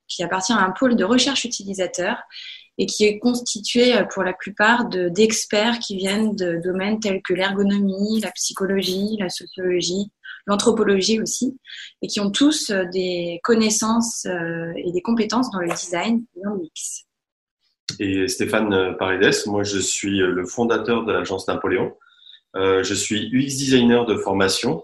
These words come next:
Speaker 2: Euh, j'ai commencé ma carrière en quatre-vingt-dix-huit chez I B M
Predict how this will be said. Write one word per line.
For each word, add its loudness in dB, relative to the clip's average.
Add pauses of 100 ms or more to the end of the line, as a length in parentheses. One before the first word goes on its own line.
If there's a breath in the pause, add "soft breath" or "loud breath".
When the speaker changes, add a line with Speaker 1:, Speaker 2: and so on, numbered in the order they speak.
(160)
Speaker 2:
Euh, 6
j'ai -6
commencé -2
ma -4
carrière -2
en -4
quatre-vingt-dix-huit -6
chez -2
I 0
B -2
M 0